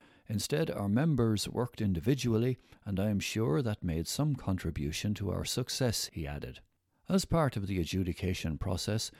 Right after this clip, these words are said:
judges remarked that Carlow Town was making great progress, and we hope that you can win back your gold medal soon. Keep up the great work.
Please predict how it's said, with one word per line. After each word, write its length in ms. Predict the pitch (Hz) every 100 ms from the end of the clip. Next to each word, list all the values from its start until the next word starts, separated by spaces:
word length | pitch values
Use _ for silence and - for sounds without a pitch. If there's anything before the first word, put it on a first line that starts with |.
| -
judges 500 | - 95 104 175 156
remarked 520 | 143 104 90 78 - - -
that 180 | 90
Carlow 440 | - 87 80 82 82
Town 360 | - 85 95
was 220 | 101 104 95
making 400 | 92 101 107 101
great 300 | 123 135 -
progress, 580 | 151 165 113 76 - - - -
and 200 | - 165
we 160 | 175 123
hope 340 | 92 107 -
that 220 | 101 -
you 80 | 104
can 220 | - 95
win 220 | 104 156
back 300 | 104 80 -
your 160 | 107 104
gold 320 | 92 90 104
medal 380 | 92 82 73 85
soon. 420 | - 113 90 69 - _ _ _ _ -
Keep 280 | 92 127
up 280 | 76 82 -
the 100 | -
great 320 | 101 90 76 -
work. 360 | 98 80 -